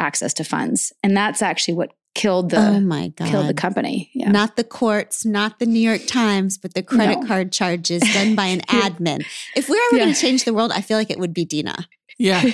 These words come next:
Speaker 2: Right? It would be our
Speaker 1: <laughs>
Speaker 2: admin. It's like, she's like the biggest badass on a
Speaker 1: Yes. So that happened.
Speaker 2: Can you tell us, like, what was your life like after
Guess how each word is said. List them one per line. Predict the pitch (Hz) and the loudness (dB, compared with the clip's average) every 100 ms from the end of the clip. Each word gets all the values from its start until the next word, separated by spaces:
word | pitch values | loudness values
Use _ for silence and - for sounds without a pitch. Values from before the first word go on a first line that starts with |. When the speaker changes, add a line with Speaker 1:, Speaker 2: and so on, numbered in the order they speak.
| - | 0
Speaker 2:
Right? | 190 202 240 240 | 0 2 2 2
It | |
would | 233 - | 2 4
be | 262 | 4
our | 247 240 | 2 2
Speaker 1:
<laughs> | 202 220 | 2 0
Speaker 2:
admin. | 202 170 - - - | 0 -2 -6 -12 -4
It's | 262 | -2
like, | 254 | 0
she's | - 302 302 | 0 0 2
like | 302 415 | 2 2
the | - 285 | 2 2
biggest | 254 240 233 | 2 2 2
badass | 247 240 233 208 170 170 190 - - - _ _ | 2 2 2 2 2 -2 -4 -4 -6 -8 _ _
on | 226 226 | 0 2
a | 226 - - | 2 -2 -2
Speaker 1:
Yes. | 226 190 196 - 427 - _ _ 262 277 | 0 0 -2 -6 -10 -20 _ _ -2 0
So | 247 - 208 | 0 0 2
that | 202 190 | 2 0
happened. | 160 170 170 196 - | -2 0 -2 -2 -6
Speaker 2:
Can | - 311 | 0 2
you | 440 - | 2 0
tell | 330 302 | 0 2
us, | 285 - | 2 0
like, | 233 | -2
what | 185 208 214 | 0 0 0
was | 262 330 - | 0 0 2
your | 233 208 | 0 2
life | 190 180 190 202 | 0 0 -2 -2
like | 175 156 - | -2 -4 -4
after | 175 165 - - - - - 220 | -4 -4 -6 -6 -4 -4 -6 -8